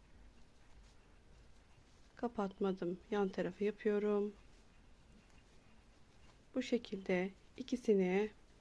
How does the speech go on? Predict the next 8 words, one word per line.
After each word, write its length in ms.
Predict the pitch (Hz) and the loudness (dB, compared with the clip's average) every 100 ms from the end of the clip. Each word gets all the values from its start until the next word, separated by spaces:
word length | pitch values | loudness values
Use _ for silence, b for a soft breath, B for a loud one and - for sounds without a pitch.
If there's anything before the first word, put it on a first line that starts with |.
| - - - | -20 -20 -20
kapatıyorum. 680 | - 220 190 - 180 170 180 - - B B B B B - | -6 -2 -2 0 0 0 -2 -8 -20 B B B B B 2
Bir 220 | 277 254 | 2 4
tane 260 | 202 180 | 2 4
ikili 260 | 190 202 220 | 4 4 0
kapattık. 840 | - 185 - - - - - - - - - | 0 -2 -2 -4 -12 -12 -14 -16 -20 -20 -20
Şimdi 320 | - 302 233 196 | -8 -2 0 2
üst 320 | 262 254 - | 2 0 -2
üste 380 | 190 - 208 | -2 4 4